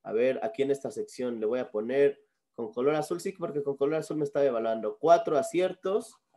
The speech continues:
A ver, voy a tener que quitar esto. Vamos a tener que hacerlo con el mouse, compañeros, ¿eh? Porque de plano no hay, no veo.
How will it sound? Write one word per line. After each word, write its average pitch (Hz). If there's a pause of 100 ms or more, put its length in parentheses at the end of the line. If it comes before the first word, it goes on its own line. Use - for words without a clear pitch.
(300)
A 85
ver, 104
voy 120
a 120
tener 113
que -
quitar -
esto. - (160)
Vamos 165
a 143
tener 139
que 147
hacerlo 147
con 107
el 98
mouse, 123
compañeros, 101
¿eh? 143
Porque -
de -
plano 131 (460)
no 127
hay, 135 (540)
no 120
veo. 135